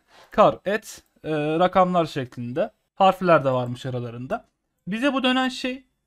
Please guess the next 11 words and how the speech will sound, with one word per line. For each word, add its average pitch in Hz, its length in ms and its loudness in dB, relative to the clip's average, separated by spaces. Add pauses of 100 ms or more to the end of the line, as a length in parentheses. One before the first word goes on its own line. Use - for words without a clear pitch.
ram'de 214 720 0
bu 202 360 -4
objenin 196 400 -2
nasıl 214 260 -8
tutulduğudur 175 760 -2
aslında. 123 500 -8
ram'de 190 440 -2
böyle 170 300 0
bir 196 200 -6
nesne 180 400 -4
var. 147 180 -8